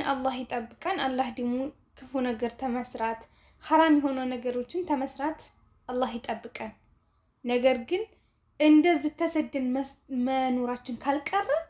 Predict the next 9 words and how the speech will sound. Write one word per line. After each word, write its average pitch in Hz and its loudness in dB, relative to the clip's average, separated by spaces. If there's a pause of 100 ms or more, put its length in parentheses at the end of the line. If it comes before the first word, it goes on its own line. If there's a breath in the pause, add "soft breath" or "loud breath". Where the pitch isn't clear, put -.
(400 soft breath)
አገራችን 294 4
የራሳችንን 302 0
ህይወት፣ 226 0
የራሳችንን 320 2
ኑሮ፣ 262 -2 (540 loud breath)
የራሳችንን 349 2
በቃ 269 -2
ሁሉን 302 4
ነገራችንን 277 0